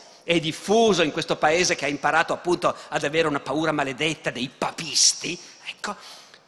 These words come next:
quando un vescovo o un parroco non è d'accordo viene sostituito, licenziato, magari messo anche in galera.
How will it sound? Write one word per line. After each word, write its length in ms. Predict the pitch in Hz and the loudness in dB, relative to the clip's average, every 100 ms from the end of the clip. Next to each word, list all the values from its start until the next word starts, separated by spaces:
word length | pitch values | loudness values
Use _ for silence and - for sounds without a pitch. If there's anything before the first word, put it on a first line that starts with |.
| _ | _
quando 240 | - 269 254 | 2 4 6
un 80 | |
vescovo 440 | 254 240 - 214 202 | 6 6 6 4 4
o 40 | |
un 80 | 208 | 6
parroco 340 | 277 214 190 | 6 6 6
non 120 | 214 226 | 4 2
è 40 | |
d'accordo 460 | 285 - 277 330 240 | 0 2 2 2 2
viene 340 | 185 165 151 | 0 0 0
sostituito, 680 | 165 147 147 139 156 - 185 | -2 -4 -6 -4 -2 2 2
licenziato, 760 | 156 143 - 156 196 247 175 | 2 0 0 2 2 4 2
magari 280 | 147 180 233 | 2 2 0
messo 220 | 175 156 | 0 0
anche 160 | 160 165 | 0 0
in 60 | |
galera. 520 | 175 233 277 185 107 | 0 2 0 0 -4